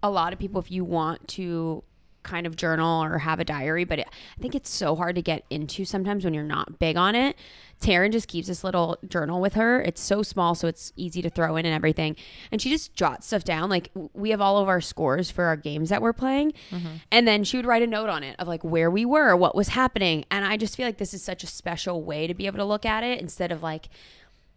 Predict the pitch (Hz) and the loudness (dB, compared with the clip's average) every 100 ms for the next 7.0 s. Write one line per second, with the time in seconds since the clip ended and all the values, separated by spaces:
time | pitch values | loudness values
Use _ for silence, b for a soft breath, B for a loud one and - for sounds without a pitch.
0 | _ _ _ _ - - _ - - 330 | _ _ _ _ -20 -20 _ -14 -4 -4
1 | - - 381 370 330 - - 285 208 - | -2 2 2 2 -4 -8 -2 2 2 0
2 | - 226 226 196 240 254 254 247 233 214 | 2 4 4 2 4 6 6 6 4 4
3 | 208 208 160 85 - 208 165 151 - - | 4 6 6 4 4 6 6 4 -2 0
4 | 214 185 - 233 247 190 - 196 202 190 | 2 2 2 4 6 6 6 6 4 0
5 | 175 196 185 185 160 165 170 190 - _ | -4 -4 -4 -2 -2 -2 -2 -4 -4 _
6 | - - 196 170 165 165 175 165 160 - | -18 -10 -8 -6 -6 -6 -4 -4 -4 -8